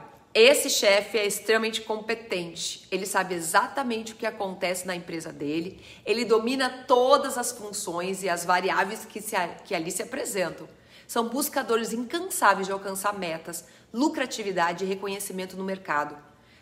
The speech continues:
Trabalhar pra ele é um prazer, por isso nunca tem hora pra acabar. O lo-, o local de trabalho dele pode se tornar o seu segundo ou primeiro lar. E o que costuma irritar esse chefe desse signo?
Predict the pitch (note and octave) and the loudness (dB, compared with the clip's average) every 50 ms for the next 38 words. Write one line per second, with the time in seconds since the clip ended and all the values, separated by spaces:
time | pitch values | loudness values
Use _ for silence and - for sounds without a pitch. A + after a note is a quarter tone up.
0 | _ _ - G#3+ G#3+ A3 G#3+ G#3+ G3+ F#3+ G3 G3 G3 G3 F#3 E3+ E3+ E3+ F3 F3+ | _ _ 4 8 8 8 10 8 6 6 6 2 2 2 -2 -2 0 0 -2 -2
1 | F3+ - G3 G#3 A3+ G#3 - F3+ E3+ D#3+ E3 - F3 E3+ E3+ G3 - - - - | 0 0 0 0 0 0 -2 -2 -2 -2 -4 -6 -8 -8 -6 -6 -6 -8 -10 -12
2 | - - - - - F3 F3 F#3+ G#3+ G3 - D4 D4 - D#4 C#4 A3+ F#3+ F3 F3+ | -20 -20 -20 -16 -10 -6 -6 -6 -6 -6 -8 -10 -8 -8 -8 -6 -4 -4 -2 -4
3 | F3+ F#3 - - - - G3 G3 E3+ D#3+ C#3+ C#3+ - - - - - - - - | -4 -6 -6 -8 -6 -6 -6 -2 0 -2 -2 -2 -4 -14 -20 -20 -20 -20 -20 -20
4 | - _ - F3 E3+ E3 E3 E3+ - - E3+ E3 D#3+ D#3+ D#3+ E3 E3 E3 - E3+ | -20 _ -12 -8 -6 -6 -6 -8 -10 -10 -8 -6 -6 -4 -2 -4 -2 0 0 0
5 | D#3+ E3 - - F3 D#3+ D#3+ E3 E3 E3 E3 E3 F3 E3+ - F#3+ F3 - - - | 0 -2 -4 -6 -4 -2 -2 -2 -2 -2 -4 -4 -4 -4 -4 -4 -4 -4 -6 -6
6 | F3 E3 E3 E3+ - F3 D#3+ - - D3+ D3+ E3+ G#3+ B3+ B3 A#3+ A3+ A#3 - F#3+ | -4 -4 -4 -6 -6 -6 -6 -6 -6 -6 -4 -4 -2 0 0 0 0 -2 -4 -10
7 | F#3 F3+ E3+ F3+ A3 D#4 F4+ D#4 A#3 E3+ D3+ D#3 - - - - - - - - | -8 -6 -4 -4 -4 -4 -2 2 2 2 2 2 -2 -8 -14 -20 -20 -20 -20 -20
8 | - - - - - _ - G3 F#3+ F#3+ - - - F#4+ G4 F#4+ - F4+ D4 D4+ | -20 -20 -20 -20 -20 _ -6 -6 -6 -6 -6 -4 0 0 2 2 2 0 2 2
9 | C#4+ B3 C#4+ C#4+ - C4+ A3+ G#3+ G#3 G3+ G3+ - - G#3 - - - - - G3 | 2 0 0 2 6 6 6 8 6 4 2 0 -4 -2 -2 -2 0 2 4 4
10 | F#3+ G3 F#3+ - F#3 E3+ F#3+ F#3+ F#3 - F#3 - - - F#3+ F3 D#3 D#3+ D#3 D3 | 4 4 2 -2 -6 -4 -4 -4 -4 -4 -4 -2 -2 0 -2 -2 -2 -4 -6 -10
11 | D3 | -12